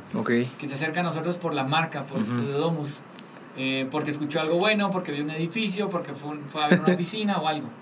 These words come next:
Speaker 1: ¿Cuántos edificios llevas ya construidos?
Speaker 2: Ah, no, eran, eh, mira, ahorita están en construcción en Ciudad de Guatemala siete. En
Speaker 1: O
Speaker 2: este
Speaker 1: sea,
Speaker 2: momento
Speaker 1: están en,
Speaker 2: simultáneo.
Speaker 1: ah, ok. <laughs>
Speaker 2: Simultáneos.
Speaker 1: Wow.
Speaker 2: Eh,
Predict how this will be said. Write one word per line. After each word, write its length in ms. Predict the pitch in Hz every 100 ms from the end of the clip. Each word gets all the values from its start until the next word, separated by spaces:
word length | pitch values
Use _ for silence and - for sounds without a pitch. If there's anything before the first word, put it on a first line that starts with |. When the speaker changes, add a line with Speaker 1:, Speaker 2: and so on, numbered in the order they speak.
| - - - -
Speaker 1:
¿Cuántos 280 | 147 165
edificios 420 | 165 135 143 160 156
llevas 260 | 131 139
ya 120 | 156 160
construidos? 680 | 170 - 127 156 175 139 - -
Speaker 2:
Ah, 120 | 156
no, 120 | 170
eran, 380 | 160 170 175 147 139 -
eh, 640 | 156 156 151 147 143 143 143 - -
mira, 240 | 147 170 165
ahorita 240 | 165 220
están 220 | 208 226
en 100 | 240
construcción 500 | 214 180 156 143 202
en 60 | 208
Ciudad 180 | 175 170
de 20 |
Guatemala 420 | 190 175 175 202
siete. 560 | 185 - 180 180 180 117 - - - - -
En 100 | 147
Speaker 1:
O 60 | 180
Speaker 2:
este 140 | -
Speaker 1:
sea, 20 | 135
Speaker 2:
momento 200 | 120 -
Speaker 1:
están 160 | -
en, 60 | 160
Speaker 2:
simultáneo. 400 | 175 170 185 143 127
Speaker 1:
ah, 60 |
ok. 140 | 127 143 135 208
<laughs> 280 | - 180 -
Speaker 2:
Simultáneos. 720 | - 180 175 131 127 123 127 -
Speaker 1:
Wow. 60 | - - - - -
Speaker 2:
Eh, 760 | 147 156 151 147 147 143 143 135